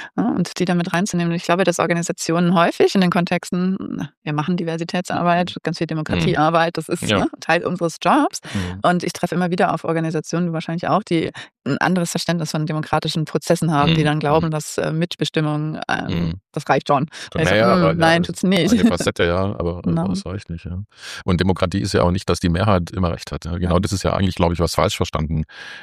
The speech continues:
Speaker 2: wird und wo man lernen muss, ist, äh, dass Demokratie eine Facette ist, dass Demokratie tatsächlich,
Speaker 1: Mhm.
Speaker 2: äh, alle Interessen und, und Strukturen mit einbinden muss, aber nicht sozusagen, sonst wär's ja eigentlich eine,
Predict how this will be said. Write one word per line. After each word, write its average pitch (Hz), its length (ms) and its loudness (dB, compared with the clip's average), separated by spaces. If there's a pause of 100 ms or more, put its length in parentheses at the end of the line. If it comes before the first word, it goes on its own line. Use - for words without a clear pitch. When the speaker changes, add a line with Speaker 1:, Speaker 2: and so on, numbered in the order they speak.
(160)
Speaker 2:
wird 82 220 2
und 78 240 -2
wo 85 120 0
man 80 120 2
lernen 90 280 4
muss, 78 220 0
ist, - 240 -6
äh, 80 180 -6
dass 80 180 -4
Demokratie 80 460 0
eine 82 120 4
Facette - 420 0
ist, - 280 -2
dass - 120 -4
Demokratie - 580 -2
tatsächlich, - 640 -2
Speaker 1:
Mhm. 190 300 4
Speaker 2:
äh, - 240 -2
alle - 320 -2
Interessen 78 440 0
und, 80 280 0
und 82 160 -2
Strukturen 82 300 0
mit 82 120 0
einbinden 85 460 2
muss, 73 260 -4
aber 78 180 -2
nicht 82 640 0
sozusagen, 85 380 0
sonst 73 180 2
wär's - 180 2
ja - 120 2
eigentlich 73 300 0
eine, 71 180 0